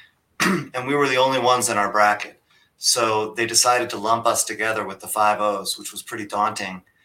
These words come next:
But, um, there were a f-, total of four teams in the combined four five, five oh bracket, and we placed second. We went, uh, two and one, and we came very close to winning that game that we lost. So I was extremely proud of that, and, uh,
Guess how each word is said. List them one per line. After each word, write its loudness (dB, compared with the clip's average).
But, 0
um, 0
there -4
were -2
a -8
f-, -12
total -2
of 0
four 0
teams -2
in -8
the -8
combined -2
four -4
five, 4
five 0
oh 0
bracket, -4
and -2
we -6
placed 0
second. 0
We -8
went, -2
uh, 0
two -2
and -4
one, 2
and -6
we -4
came -4
very 4
close 0
to -4
winning -4
that -6
game -10
that -10
we -10
lost. 2
So 0
I 2
was 2
extremely 0
proud 6
of -4
that, 4
and, -6
uh, -6